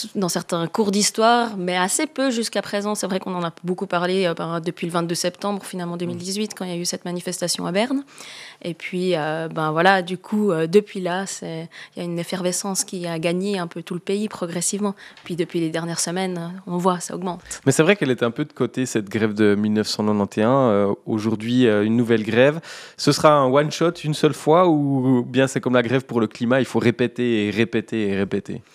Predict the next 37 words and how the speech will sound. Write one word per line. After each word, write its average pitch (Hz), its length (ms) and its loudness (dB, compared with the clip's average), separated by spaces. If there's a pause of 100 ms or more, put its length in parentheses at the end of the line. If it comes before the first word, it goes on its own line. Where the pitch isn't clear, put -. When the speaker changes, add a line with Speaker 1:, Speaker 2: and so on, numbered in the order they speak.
(140)
Speaker 1:
Bon, 196 100 -6
là, 196 100 2
c'est 156 140 0
fort, 202 380 4
hein, 185 240 0
de 185 80 -6
faire 175 240 -6
une, 170 260 -4
cette, - 280 -6
cette 175 280 -6
grève. 220 320 0
C'est - 160 -4
un 175 80 -4
mouvement 175 340 -4
fort 196 320 2
qui 190 240 -8
se - 180 -6
veut 175 160 -4
symbolique. 196 760 0 (380)
Euh, 165 340 -6 (340)
on 190 80 0
veut 180 140 0
que 185 120 -6
les 180 60 0
choses 170 340 -2
changent, 214 400 2
donc, 165 340 -6
euh, 165 280 -4
on 190 140 2
aimerait, 165 460 0
non, 196 140 0
on 254 140 0
n'aimerait 170 260 -2
pas 170 180 -2
devoir 165 300 -4
la 165 80 -2
répéter. 196 400 -6